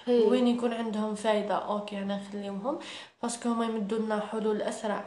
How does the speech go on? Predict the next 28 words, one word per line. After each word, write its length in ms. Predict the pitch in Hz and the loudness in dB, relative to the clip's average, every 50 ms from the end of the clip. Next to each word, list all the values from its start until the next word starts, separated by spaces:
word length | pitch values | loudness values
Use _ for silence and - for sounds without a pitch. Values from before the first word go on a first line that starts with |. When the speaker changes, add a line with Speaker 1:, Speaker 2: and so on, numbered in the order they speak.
| - - - - | -12 -16 -12 -8
Speaker 2:
مثلًا 340 | 220 214 208 214 240 240 233 | -6 -6 -4 -2 -2 0 0
بعد 240 | 208 202 196 202 196 | 0 0 -2 -2 -4
بلا 100 | 220 233 | -2 0
ما 140 | 240 240 | 0 0
تقعدي 280 | 220 - - 208 202 202 | 0 0 -2 -4 -6 -6
تخمي 480 | - - - - 202 202 202 196 196 190 | -8 -10 -10 -6 -6 -4 -2 -2 -2 -2
وتتكونسومي 1200 | 190 190 185 180 185 185 185 185 180 - - - - - 208 202 196 - 202 196 190 - - 202 | 0 -2 -2 -2 -4 -6 -6 -8 -12 -16 -20 -16 -6 -4 -2 -2 -2 -2 -2 -4 -4 -4 -4 -4
إنرجي 340 | 196 196 190 185 185 190 190 | -2 -2 -2 -2 -4 -6 -8
في 120 | - 190 | -6 -6
هذاك 200 | 185 190 190 202 | -6 -4 0 4
Speaker 1:
ياك 120 | 277 302 294 | 4 6 6
Speaker 2:
الزمان. 180 | 277 - - | 6 2 2
Speaker 1:
وقتاش 240 | - 359 311 294 294 | 4 2 2 4 4
يكون 220 | 294 - 294 277 | 2 4 4 4
عندهم 280 | 254 269 254 254 254 240 | 4 4 4 4 2 2
فايدة 300 | 240 - 262 262 262 302 | 6 6 6 6 6 4
كي 100 | 294 294 | 2 0
نكونوا 260 | 277 294 285 262 254 | 0 2 2 2 2
أوار 260 | - 240 233 233 214 | 2 4 4 4 4
بهم 340 | 202 196 190 185 185 180 180 | 2 2 0 -2 -2 -6 -8
برك. 160 | 180 185 190 196 | -8 -8 -6 -6
Speaker 2:
هي. 380 | 202 226 233 220 196 196 190 180 - - - _ _ _ _ _ _ - | -4 -2 -2 -2 -2 -4 -4 -8 -10 -16 -20 _ _ _ _ _ _ 4
Speaker 1:
هما، 340 | 240 240 254 254 240 208 208 | 8 10 10 10 10 8 6
هما 240 | 226 240 240 240 233 | 4 6 6 8 8
ناس 220 | 233 226 226 220 | 6 6 4 2
ملاح 180 | 220 233 233 233 | 2 2 2 0
الكوغنيتيف 540 | 233 - 220 208 208 208 208 208 190 190 175 | 0 0 0 2 2 2 2 0 -4 -4 -4
بايسز، 340 | 175 175 180 175 - 190 | -4 -4 -6 -8 -10 -12